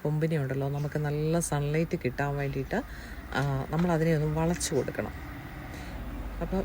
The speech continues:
നീണ്ടുപോയ കൊമ്പുകൾ ഇങ്ങനെ, ആ, ചട്ടിയിൽ നോ-, ചട്ടിയിൽ തന്നെ നമുക്ക് അതിനെ വളച്ച് കൊണ്ടുവരുമ്പോൾ ഉണ്ടല്ലോ അതിൻ്റെ കൊമ്പിലോട്ട് വെയിലടിക്കും. ഇതേ കണ്ടോ, ഇങ്ങനെ നമ്മൾ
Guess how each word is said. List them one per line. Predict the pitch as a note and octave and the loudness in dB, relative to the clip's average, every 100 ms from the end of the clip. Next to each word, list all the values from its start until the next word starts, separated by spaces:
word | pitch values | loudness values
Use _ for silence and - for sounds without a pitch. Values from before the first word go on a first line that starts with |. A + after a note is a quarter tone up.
| - | 4
നീണ്ടുപോയ | F#3 G#3 G#3 F3 E3 D#3+ D#3 | 8 10 10 8 6 6 4
കൊമ്പുകൾ | D3+ D#3 D#3 F#3+ F3+ | 2 4 2 2 2
ഇങ്ങനെ, | F#3 G3 - | 4 4 4
ആ, | E3 D#3+ D#3 D#3 E3 | 4 4 2 2 4
ചട്ടിയിൽ | D3+ F#3+ F3+ | 6 6 6
നോ-, | D#3+ - - | 4 0 2
ചട്ടിയിൽ | E3+ G3+ G3+ G#3 | 6 8 8 8
തന്നെ | G3 G#3 F3 | 8 8 6
നമുക്ക് | D#3+ D3+ F4 - - - D3+ | 4 4 2 2 -6 0 6
അതിനെ | E3+ F3+ D#3+ | 8 6 6
വളച്ച് | D#3 D#3+ - E3+ | 4 4 6 8
കൊണ്ടുവരുമ്പോൾ | D#3 D3+ D3+ C#3 | 8 6 4 2
ഉണ്ടല്ലോ | C3 C#3+ | 4 4
അതിൻ്റെ | D3+ F#3 - | 4 4 4
കൊമ്പിലോട്ട് | F3 E3 F3 F3+ F#3 F#3+ G3+ E3 | 4 4 6 6 8 8 8 8
വെയിലടിക്കും. | E3+ F3+ A#2+ - - - - - | 8 8 6 4 0 -2 -4 4
ഇതേ | F3 D#3+ | 4 6
കണ്ടോ, | C#3 C3+ - - G3+ | 2 0 -2 -2 6
ഇങ്ങനെ | G#3+ G#3 | 8 8
നമ്മൾ | F#3 F#3 | 6 6